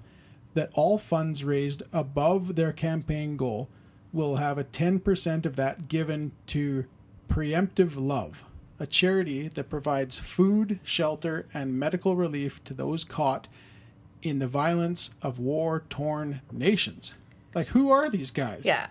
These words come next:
Speaker 2: I thought that was so super cool.
Speaker 1: Right?
Speaker 2: I just
Speaker 1: I was like, "What?"
Speaker 2: Funny, right? Like, aerospace engineers gone teachers. That's totally a good-hearted teacher. Like,
Speaker 1: Yeah.
Speaker 2: not, not just teachers, but you know what I mean? Like, it's just,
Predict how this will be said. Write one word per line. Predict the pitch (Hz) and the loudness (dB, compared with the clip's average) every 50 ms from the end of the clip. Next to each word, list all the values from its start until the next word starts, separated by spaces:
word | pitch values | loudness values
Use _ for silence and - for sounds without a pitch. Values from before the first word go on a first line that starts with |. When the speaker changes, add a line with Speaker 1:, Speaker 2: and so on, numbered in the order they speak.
| - - | 0 4
Speaker 2:
I | 175 180 220 | 4 4 6
thought | 208 214 196 202 | 6 4 2 4
that | - 240 233 220 | 4 2 4 4
was | 208 202 | 2 0
so | - - - 170 165 190 | 2 4 4 4 4 4
super | 165 - 165 165 - 170 | 2 -2 -2 0 0 -2
cool. | 165 - 160 175 | 2 4 4 6
Speaker 1:
Right? | 240 208 | 6 6
Speaker 2:
I | 170 | 4
just | 196 214 202 170 165 | 4 4 2 2 2
Speaker 1:
I | 160 | -2
was | 143 | -6
like, | 131 - - - - - - | -6 -12 -14 -14 -8 4 4
"What?" | 220 269 240 - - - - - | 4 4 4 0 -8 -18 -20 -20
Speaker 2:
Funny, | - - - 233 220 208 170 | -12 2 4 4 4 4 2
right? | 160 165 170 185 | 4 6 6 6
Like, | 190 180 185 185 - | 6 4 2 2 2
aerospace | - 185 202 226 - - 220 214 214 - | 4 4 4 2 0 0 0 0 2 2
engineers | 214 208 214 208 185 185 175 - - | 0 0 0 0 0 0 0 0 2
gone | - 170 165 170 | 2 2 4 2
teachers. | 165 - 190 180 165 - 160 160 170 | 0 -2 -2 -2 2 2 2 2 4
That's | 170 165 160 165 - | 4 2 2 2 -4
totally | - - 185 180 180 190 185 180 180 175 | -8 -2 -2 0 0 2 0 2 2 4
a | 160 156 151 151 151 - - - - - - - | 4 4 4 2 -2 -4 -12 -14 -14 -14 -12 2
good-hearted | - 196 196 208 196 196 170 170 170 170 170 170 165 - - - - - - | 4 4 4 4 2 2 4 4 4 2 2 -2 -6 -8 -14 -20 -20 -12 -10
teacher. | - - 214 214 - - 180 180 185 | -2 -2 -2 -2 2 2 4 4 4
Like, | 175 170 165 160 165 151 - - - | 4 2 2 2 2 -2 -4 -4 -2
Speaker 1:
Yeah. | 196 269 311 - - | -2 0 0 0 2
Speaker 2:
not, | 330 330 - - - - | 2 2 2 0 -10 -8
not | 151 160 160 165 165 - - - | -2 0 0 0 0 -2 -14 -12
just | - - 135 - - | -8 -6 -6 -4 -2
teachers, | - 156 151 160 - | -4 -4 -4 -4 2
but | - 180 165 180 | 4 4 6 6
you | 214 | 4
know | 226 233 | 6 6
what | 233 - - | 4 4 4
I | |
mean? | 160 156 175 214 240 | 0 -2 -2 0 2
Like, | 220 180 170 190 - - | 4 4 4 2 2 0
it's | 185 185 175 - - | 0 0 0 -2 -10
just, | - - 208 196 196 - - - - - - | 0 2 2 2 2 -2 -8 -12 -14 -16 -16